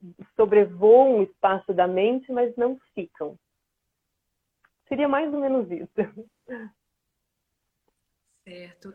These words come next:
Speaker 2: E, mas, Márcia, em relação aos sons, né, que a gente, é, como é que você visualiza essa questão dos sons, né? Porque tem muita gente que se ampara,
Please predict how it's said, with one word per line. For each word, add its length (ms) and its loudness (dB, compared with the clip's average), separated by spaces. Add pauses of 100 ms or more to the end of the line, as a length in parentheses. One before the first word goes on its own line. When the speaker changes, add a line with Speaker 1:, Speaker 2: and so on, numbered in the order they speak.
Speaker 2:
E, 180 -18
mas, 220 -14
Márcia, 400 -16
em 140 -14
relação 760 -16
aos 400 -16
sons, 840 -16
né, 260 -18
que 120 -20
a 60 -18
gente, 920 -18 (840)
é, 160 -16
como 200 -16
é 60 -12
que 120 -20
você 340 -16
visualiza 640 -16
essa 180 -18
questão 400 -20
dos 280 -20
sons, 360 -20
né? 120 -18
Porque 180 -20
tem 160 -20
muita 260 -16
gente 300 -18
que 120 -20
se 580 -20
ampara, 800 -14